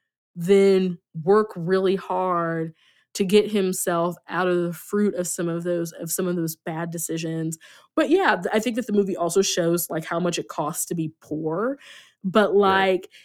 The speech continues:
Speaker 1: it paints this whole, like, picture of, well, if you just are tenacious enough and, you know, show up someplace and get an, an unpaid internship and work really, really, really, really hard,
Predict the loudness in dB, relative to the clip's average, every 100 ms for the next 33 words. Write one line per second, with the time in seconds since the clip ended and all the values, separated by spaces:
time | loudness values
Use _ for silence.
0 | _ 4 4 4 2 2 2 0 0 0
1 | 0 2 6 6 6 2 -2 -6 -6 -6
2 | -4 -2 -2 -2 0 0 -4 -8 -12 -4
3 | 0 0 -2 -2 0 0 -4 -8 -6 -2
4 | -2 -4 -10 -8 -8 -6 -4 -2 -2 -2
5 | -4 -4 -6 -4 -4 -6 -8 -12 -20 -20
6 | -20 _ _ _ _ 2 4 2 0 -6
7 | -6 0 2 2 0 -6 -8 -4 2 4
8 | 4 2 -2 -4 0 0 0 0 2 2
9 | 2 -2 -4 -6 -4 -2 -2 -2 -2 -4
10 | -4 0 0 0 -2 -2 -2 -2 0 0
11 | -2 -2 -2 -4 -2 -2 -4 -4 -2 0
12 | 0 0 0 0 0 0 0 0 -4 -6
13 | -4 -2 0 0 -2 -4